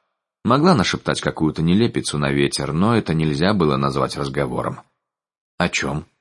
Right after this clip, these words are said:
Рагнхильд смутилась. "Она иногда принимает меня за свою дочь.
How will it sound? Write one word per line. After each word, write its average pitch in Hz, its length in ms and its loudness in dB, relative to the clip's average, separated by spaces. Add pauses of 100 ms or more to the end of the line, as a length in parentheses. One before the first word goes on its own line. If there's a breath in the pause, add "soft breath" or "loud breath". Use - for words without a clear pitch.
(520)
Рагнхильд 98 680 0
смутилась. 82 680 -2 (720)
"Она 120 280 4
иногда 117 320 4
принимает 107 580 2
меня 101 260 2
за 98 100 0
свою 95 340 2
дочь. 110 400 0